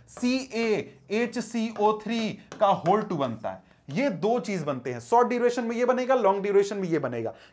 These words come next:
केमिकल इक्वेशन लिखना है तो केमिकल इक्वेशन ये वाला आप सीधे सीधे उठाकर लिख सकते हैं। ये एक इक्वेशन याद कर लीजिए दोनों। पहला तो यहां पर आपको शॉर्ट ड्यूरेशन का और दूसरा रिएक्शन यहां पर लॉन्ग ड्यूरेशन का,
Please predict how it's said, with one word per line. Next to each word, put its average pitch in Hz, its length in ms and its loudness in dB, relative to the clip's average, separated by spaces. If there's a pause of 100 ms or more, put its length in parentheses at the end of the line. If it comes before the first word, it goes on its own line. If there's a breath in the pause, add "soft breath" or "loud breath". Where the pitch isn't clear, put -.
केमिकल 247 380 8
इक्वेशन 247 360 4
लिखना 247 260 0
है 254 60 2
तो 254 100 -2
केमिकल 226 440 0
इक्वेशन 233 400 -2
ये 208 160 0
वाला 220 220 6
आप 220 120 6
सीधे 226 320 -2
सीधे 226 220 -2
उठाकर 214 420 -2
लिख 214 160 -6
सकते - 300 -10
हैं। 294 200 -10 (280 soft breath)
ये 247 220 0
एक 240 140 -6
इक्वेशन 196 500 0
याद 156 320 4
कर 131 160 -6
लीजिए 120 260 -8
दोनों। 113 240 -10 (300 soft breath)
पहला 220 220 4
तो 262 120 0
यहां 226 300 2
पर 233 140 2
आपको 220 240 4
शॉर्ट 214 300 2
ड्यूरेशन 220 480 2
का 254 280 -2 (180 loud breath)
और 185 120 6
दूसरा 208 360 0
रिएक्शन 208 420 0
यहां 202 240 -2
पर 208 160 -2
लॉन्ग 170 300 2
ड्यूरेशन 131 420 -6
का, 80 160 -14